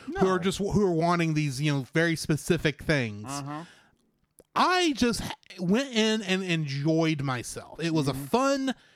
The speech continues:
Speaker 1: it was a kids, it was a fun movie. Yes, it's a kids movie, but it's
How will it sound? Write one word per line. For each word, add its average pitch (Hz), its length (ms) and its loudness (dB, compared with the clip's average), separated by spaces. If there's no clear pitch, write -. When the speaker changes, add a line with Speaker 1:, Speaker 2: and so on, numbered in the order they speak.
Speaker 1:
it 175 60 2
was 151 100 -2
a 151 60 -6
kids, 311 360 -2
it 208 60 -2
was 185 100 0
a - 40 -4
fun 349 200 2
movie. 320 300 0
Yes, - 260 -4
it's 277 160 0
a 269 60 0
kids 285 300 0
movie, 277 280 2
but 214 240 0
it's - 360 -2